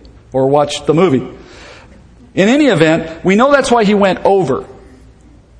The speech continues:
And now he sent his disciples back by way of water. But here again, alone and at night. And I'm here to tell you that once again,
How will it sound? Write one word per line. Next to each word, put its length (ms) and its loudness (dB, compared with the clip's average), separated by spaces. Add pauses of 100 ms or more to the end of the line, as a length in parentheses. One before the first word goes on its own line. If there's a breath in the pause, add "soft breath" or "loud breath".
(160)
And 160 0
now 220 2
he 100 0
sent 260 0
his 120 0
disciples 500 0
back 500 -2
by 200 2
way 280 2
of 100 0
water. 380 2
But 160 0
here 200 2
again, 380 0
alone 600 2 (200 loud breath)
and 160 0
at 140 -2
night. 300 0
And 120 0
I'm 120 2
here 100 2
to 100 0
tell 160 0
you 120 2
that 140 0
once 260 0
again, 340 0